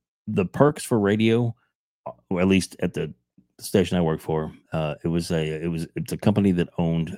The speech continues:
um, which is what most stations are now. Um, that have, like, it's not like one, you know, radio station's a standalone. It's literally, like,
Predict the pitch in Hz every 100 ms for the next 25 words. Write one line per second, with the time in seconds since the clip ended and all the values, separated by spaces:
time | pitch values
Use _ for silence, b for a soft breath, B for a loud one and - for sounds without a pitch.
0 | - 80 76 73 80 - 92 85 87 82
1 | 90 87 90 90 - 78 - 78 76 71
2 | 76 69 _ _ _ _ _ _ _ 87
3 | 80 76 73 73 _ _ _ _ _ _
4 | _ _ - 98 92 92 82 80 82 87
5 | 104 82 80 - 90 - - 80 80 101
6 | - - _ _ _ _ 90 71 80 -
7 | 92 87 82 - 85 80 78 82 - 87
8 | 78 76 76 92 85 - 87 90 87 82
9 | 80 76 73 -